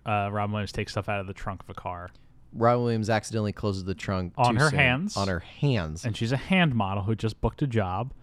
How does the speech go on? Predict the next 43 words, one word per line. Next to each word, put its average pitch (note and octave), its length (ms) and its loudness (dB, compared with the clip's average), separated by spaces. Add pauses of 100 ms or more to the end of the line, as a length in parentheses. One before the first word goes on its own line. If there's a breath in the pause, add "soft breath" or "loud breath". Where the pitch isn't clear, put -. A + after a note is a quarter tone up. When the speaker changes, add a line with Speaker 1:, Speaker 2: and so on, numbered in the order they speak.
(120 soft breath)
Speaker 2:
Yeah. F#2 220 -2
Speaker 1:
And D#3 100 8
then G3+ 60 8
he's G3 100 2
like, G3 140 -2
"Oh F4 260 8 (300)
no!" E4 60 8
And C#4+ 80 4
he's B3 120 2
trying G#3+ 140 6
Speaker 2:
He's B3+ 80 10
Speaker 1:
to B3+ 60 8
Speaker 2:
like, D4+ 120 6
"Ah!" E5 600 6
He's G3+ 240 -2
trying A#3 180 6
to D#3 100 4
hit F#3 260 4
the E3 80 0
trunk, E3 380 6
Speaker 1:
Yeah. C3+ 60 2
Speaker 2:
and C3+ 60 4
it's B2+ 100 0
Speaker 1:
And C3+ 80 6
Speaker 2:
just, - 80 2
Speaker 1:
so F3+ 60 6
Speaker 2:
like, F3+ 140 4
causing A2+ 400 4
her G#2+ 100 4
Speaker 1:
they E3+ 100 6
Speaker 2:
more G#2 120 6
Speaker 1:
pop G3 160 6
Speaker 2:
pain. F3 140 4
Speaker 1:
open F#3+ 140 0
the E3+ 100 2
trunk, C3+ 320 0
and B2+ 100 -6
it B2+ 60 -8
whacks B2+ 420 -2
her C#3 80 2
in A#2+ 60 0
the A2+ 100 0
head. G2+ 380 -8